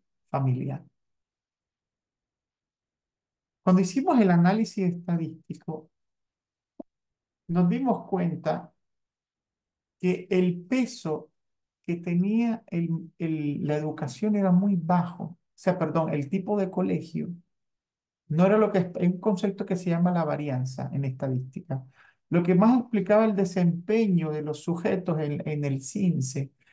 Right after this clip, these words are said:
en la prueba de comprensión lectora, en las pruebas neuropsicológicas, no era el tipo de colegio, era la familia. Y eso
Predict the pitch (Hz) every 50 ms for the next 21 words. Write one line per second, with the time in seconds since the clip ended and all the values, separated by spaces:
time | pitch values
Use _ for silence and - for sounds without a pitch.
0 | _ _ _ _ _ _ - 156 160 156 160 170 175 180 180 175 175 170 156 160
1 | - 156 147 131 - 160 156 156 151 139 - - - 170 165 156 151 143 135 131
2 | 131 - 160 165 165 156 156 156 151 147 147 139 - 165 165 - 156 156 170 170
3 | - - 170 165 - 160 143 139 143 143 143 147 160 170 190 208 226 214 190 156
4 | 135 131 131 - 151 139 - - - - - - - - - - - - - -
5 | - - - - - - _ _ _ _ _ _ _ _ _ _ _ _ _ _
6 | _ _ _ _ _ _ _ _ _ _ _ _ _ _ _ _ _ _ _ 190
7 | 175 180 185 170 170 175 - - - - 170 - 135 - - 139 135 131 127 120
8 | - - - - 131 - - _ _ _ _ _ _ _ _ _ _ _ _ _
9 | _ _ _ _ _ _ _ _ _ _ _ _ _ _ _ _ _ _ _ _
10 | _ _ _ _ _ _ _ _ _ _ _ _ _ _ _ _ _ _ _ _
11 | _ _ _ _ _ _ _ _ _ _ _ _ _ _ _ _ _ _ _ _
12 | _ _ _ _ _ _ _ _ _ _ 190 185 240 285 294 294 - - 311 285
13 | 269 - - - _